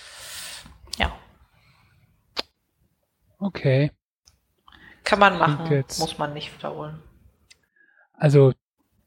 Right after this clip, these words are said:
Speaker 2: von deiner Beschreibung her bin ich jetzt nicht so traurig, dass ich keine Süßigkeiten mehr esse.
Speaker 1: Oh, du bist so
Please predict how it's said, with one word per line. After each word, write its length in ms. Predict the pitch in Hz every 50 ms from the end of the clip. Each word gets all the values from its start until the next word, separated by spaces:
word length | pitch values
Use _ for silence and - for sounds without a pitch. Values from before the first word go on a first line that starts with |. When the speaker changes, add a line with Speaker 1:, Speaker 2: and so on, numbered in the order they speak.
| _ _ _ - - - - - - _ _ _ _ _ _ - -
Speaker 2:
von 200 | - - 170 160
deiner 260 | 165 165 165 165 156
Beschreibung 520 | 147 - - - - 135 151 160 156 147
her 200 | 131 139 143 139
bin 200 | 131 143 139 139
ich 160 | 139 131 -
jetzt 500 | - 135 - - - - - - - 139
nicht 320 | 135 143 139 139 131 - -
so 140 | - 139 131
traurig, 560 | - - - 127 123 127 131 131 120 - -
dass 200 | 151 139 120 120
ich 320 | 123 120 - - - - _ _ _ -
keine 260 | - - 131 123 127 123
Süßigkeiten 580 | 123 127 123 - - - - 123 117 - 135
mehr 120 | 131 131 135
esse. 220 | 135 - - - - _ _ _ _ - - - - - - - - - - - - - _ _ _ _ _ - -
Speaker 1:
Oh, 120 | 175 - - - - - - - - - -
du 200 | - 180 160 160 - - - - - - - _ _
bist 240 | - 165 160 - -
so 420 | - 160 151 151 139 - - -